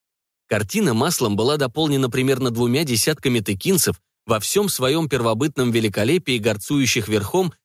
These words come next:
на своих лихих скакунах. Всё ясно, дикая дивизия. Эти сыны знойных пустынь только и мечтают, кого бы зарубить за малейшее неподчинение.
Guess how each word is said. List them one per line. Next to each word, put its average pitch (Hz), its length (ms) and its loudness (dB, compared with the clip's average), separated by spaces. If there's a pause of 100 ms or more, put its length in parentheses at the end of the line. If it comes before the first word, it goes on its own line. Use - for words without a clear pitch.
(100)
на 135 80 0
своих 135 380 -2
лихих 123 340 -2
скакунах. 110 640 -2 (640)
Всё 196 240 0
ясно, 202 460 0 (120)
дикая 131 440 -2
дивизия. 104 600 0 (220)
Эти 165 320 -2
сыны 151 340 0
знойных 135 480 0
пустынь 127 480 -2 (220)
только 196 240 2
и 202 80 2
мечтают, 139 600 0 (240)
кого 147 260 0
бы 147 120 2
зарубить 120 440 0
за 117 100 0
малейшее 113 500 2
неподчинение. 110 920 0